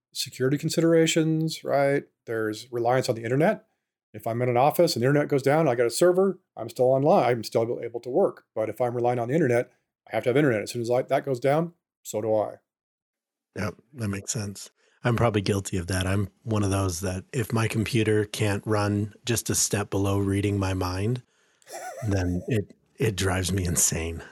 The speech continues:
Speaker 2: especially running programs like any, any of the Adobe suite.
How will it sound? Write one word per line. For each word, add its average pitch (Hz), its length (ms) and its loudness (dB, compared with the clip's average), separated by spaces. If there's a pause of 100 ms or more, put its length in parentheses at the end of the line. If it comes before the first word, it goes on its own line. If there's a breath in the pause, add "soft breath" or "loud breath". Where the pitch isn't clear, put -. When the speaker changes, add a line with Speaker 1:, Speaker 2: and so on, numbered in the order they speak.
Speaker 2:
especially 117 440 0
running 101 280 0
programs 92 540 0
like 92 240 -2
any, 135 340 2
any 127 180 2
of 117 80 0
the 104 120 2
Adobe 95 340 -2
suite. 87 380 -4